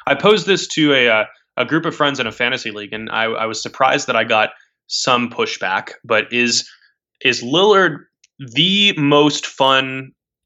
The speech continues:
to watch on fire player in the N B A? I think he is. The, the pushback came largely in the form of Klay Thompson.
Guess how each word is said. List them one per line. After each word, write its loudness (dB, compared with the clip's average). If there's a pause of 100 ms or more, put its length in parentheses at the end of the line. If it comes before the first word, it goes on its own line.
to -4
watch 2
on 0
fire 2
player -8
in -12
the -8
N -10
B -10
A? -8 (960)
I 4
think 0
he -2
is. -6
The, 0
the -4
pushback -2
came -4
largely -2
in -4
the -6
form -6
of -6
Klay -2
Thompson. -12